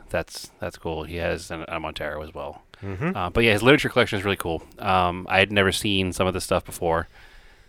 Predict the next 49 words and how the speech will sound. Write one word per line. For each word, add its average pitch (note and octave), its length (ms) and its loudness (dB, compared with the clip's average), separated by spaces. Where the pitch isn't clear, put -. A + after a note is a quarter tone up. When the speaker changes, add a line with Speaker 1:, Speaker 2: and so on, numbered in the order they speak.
Speaker 1:
The E2+ 640 -2
original F#2 640 2
performance - 460 0
catalogs F#2+ 500 2
from E2 240 -2
Mopar G#2 480 2
in G2 120 -10
the E2+ 60 -8
seventies G2+ 540 -4
with G#2+ 120 -8
all F2 100 4
the E2+ 80 -2
part F#2 260 0
numbers F#2 240 -2
and - 60 -16
stuff - 260 -6
to - 100 -8
pretty F#2 200 -2
much F2+ 200 -4
take F#2 220 -8
your F2 140 -4
showroom E2+ 420 0
fresh - 420 -6
Colt F#2 340 -4
and E2 160 -12
build D#2+ 160 -4
it - 80 -8
into D#2+ 320 -10
a D#2+ 420 -6
autocross E2+ 680 4
or D#2 480 -6
a D#2+ 600 -8
showroom F2 300 0
stock E2+ 300 0
race E2 200 -4
car C#2+ 380 -4
or D2+ 120 -6
a D2+ 40 -6
rally D#2 260 -4
car - 400 -6
or D2+ 100 -10
a - 40 -10
drag - 280 -6
car D2 420 -10
or - 160 -16
any D#2+ 120 -16
of D#2+ 40 -16
those D2+ 180 -14
things. - 380 -18